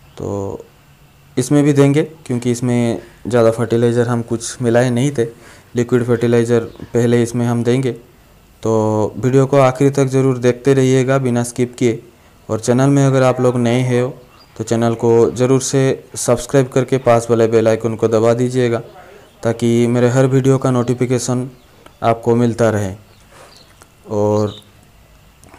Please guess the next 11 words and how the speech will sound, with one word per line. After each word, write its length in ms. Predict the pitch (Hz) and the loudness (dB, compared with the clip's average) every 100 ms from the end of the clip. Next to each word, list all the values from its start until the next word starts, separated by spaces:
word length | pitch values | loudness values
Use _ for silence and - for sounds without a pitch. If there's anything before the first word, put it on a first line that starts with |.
| _ - - | _ -20 -8
वीडियो 300 | 117 139 151 | -2 4 4
को 140 | 156 | 4
आखिरी 300 | 156 131 143 139 | 2 2 0 0
तक 140 | 147 | 0
ज़रूर 300 | 131 139 143 | 0 0 0
देखिएगा। 520 | 131 123 143 143 156 | 0 0 0 2 2
आखिरी 360 | 143 120 - 139 | 0 -2 -2 -2
में 140 | 143 143 | 0 0
मैं 140 | 139 135 | 0 0
एक 140 | 131 - - - - - - - - | -2 -10 -20 -20 -20 -20 -20 -18 -4
आपको 340 | 120 - 123 | -4 0 2